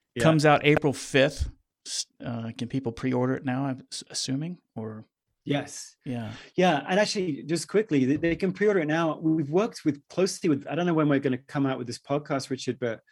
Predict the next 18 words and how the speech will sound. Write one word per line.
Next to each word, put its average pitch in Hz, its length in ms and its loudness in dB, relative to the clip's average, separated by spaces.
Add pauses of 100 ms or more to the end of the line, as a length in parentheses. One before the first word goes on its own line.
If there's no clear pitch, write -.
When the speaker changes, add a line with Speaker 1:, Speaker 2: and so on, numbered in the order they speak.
(400)
Speaker 1:
we've 139 140 2
worked 180 260 2
with, 120 240 0
uh, 117 420 0 (580)
H 147 260 0
B 135 260 0
R, 135 260 2
Harvard 127 220 -2
Business 135 280 0
Review, 117 220 -2 (100)
to - 100 -14
create 131 380 0
a 127 60 -4
Love 135 200 4
and 131 100 4
Work 120 260 0
Leader 131 260 4
series. 101 480 -10